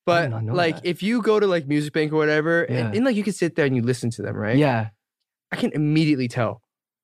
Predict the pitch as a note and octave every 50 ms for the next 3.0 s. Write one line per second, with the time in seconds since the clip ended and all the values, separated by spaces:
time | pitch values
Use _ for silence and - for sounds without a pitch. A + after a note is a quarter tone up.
0 | _ - C3 B2 A#2+ A#2 A#2+ - _ _ _ _ _ _ _ _ - - C#3+ C3+
1 | C3+ - - - C#3+ C3 B2+ - - C3 B2 - A#2+ B2 B2+ A2+ A2+ A2 B2+ G#2+
2 | - - B1+ C#2+ F2 - C#3+ D3 D3 C#3 C#3 C#3+ C#3+ C#3+ C3+ B2+ A#2 A2+ G#2+ G#2